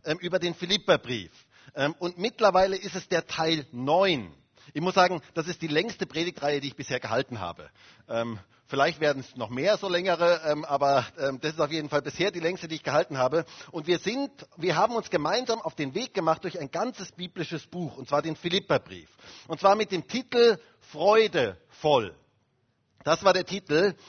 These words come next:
Der Philipperbrief, ein Brief der Freude, wo Paulus mitten aus dem Gefängnis heraus einen Brief der Freude schreibt.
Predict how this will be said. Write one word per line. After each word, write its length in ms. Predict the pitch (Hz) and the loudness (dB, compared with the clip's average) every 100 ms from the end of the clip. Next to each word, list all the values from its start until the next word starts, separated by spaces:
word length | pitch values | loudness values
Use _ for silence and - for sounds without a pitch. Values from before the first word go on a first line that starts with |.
| - - - | -20 -16 0
Der 240 | 160 170 | 4 4
Philipperbrief, 760 | 160 180 240 220 240 220 226 - | 2 -2 -2 2 2 2 -6 -4
ein 220 | 160 147 | -4 -4
Brief 320 | 120 202 269 - | -4 -6 -6 -2
der 160 | 196 | -2
Freude, 580 | - 131 160 233 240 233 - - | -2 2 4 6 4 2 -2 -14
wo 140 | - 185 | -4 -2
Paulus 420 | - 202 220 214 - - | 4 4 6 2 0 -12
mitten 420 | 147 233 - 294 | -4 -4 -4 -8
aus 220 | 269 202 - | 0 0 2
dem 160 | 170 | -4
Gefängnis 580 | 147 - 202 262 254 185 | -4 -2 -4 -2 -4 -4
heraus 500 | 160 139 160 208 - - | -4 0 2 2 0 -8
einen 240 | 160 151 | -6 -6
Brief 320 | - 170 190 | -6 -6 -6
der 140 | 175 147 | -6 -6
Freude 340 | 139 135 120 | -2 -2 -2
schreibt. 480 | - 101 76 _ | -8 -10 -10 _